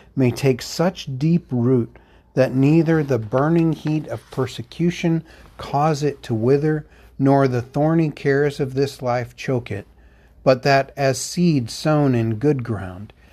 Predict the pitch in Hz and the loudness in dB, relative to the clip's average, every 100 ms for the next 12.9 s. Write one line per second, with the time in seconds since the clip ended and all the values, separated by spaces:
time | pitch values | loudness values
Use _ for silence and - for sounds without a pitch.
0 | _ - 139 139 139 131 117 139 151 143 | _ -2 -2 0 2 2 0 0 2 0
1 | - 131 120 107 - 147 135 107 101 - | -2 0 0 -2 -2 0 2 -2 -10 -16
2 | _ _ _ - - 160 - - 104 101 | _ _ _ -16 -4 -4 -4 -8 -6 -6
3 | - _ _ 147 127 120 104 151 131 110 | -12 _ _ 0 4 4 2 -4 -2 -4
4 | 98 - 101 95 98 - _ _ - 123 | -8 -8 -6 -6 -12 -20 _ _ -6 -2
5 | 120 113 120 107 - 147 147 151 147 135 | -2 -2 -2 -2 -4 -4 0 0 2 0
6 | 110 104 - 107 101 104 107 113 - 101 | -2 -4 -6 -8 -6 -6 -6 -6 -8 -10
7 | 95 - 98 95 _ - - _ - - | -10 -10 -12 -12 _ -20 -20 _ -20 -20
8 | _ _ - 123 107 92 90 95 _ _ | _ _ -4 -2 -2 -6 -10 -16 _ _
9 | - - - _ - - - _ - - | -20 -20 -20 _ -20 -20 -20 _ -20 -20
10 | _ - - - - - - _ - - | _ -20 -20 -20 -20 -20 -20 _ -20 -20
11 | - _ - - - - - 147 135 113 | -20 _ -20 -20 -20 -14 2 4 6 4
12 | 107 107 120 117 - 123 120 92 95 | 0 -2 -2 -2 -4 -6 -6 -12 -14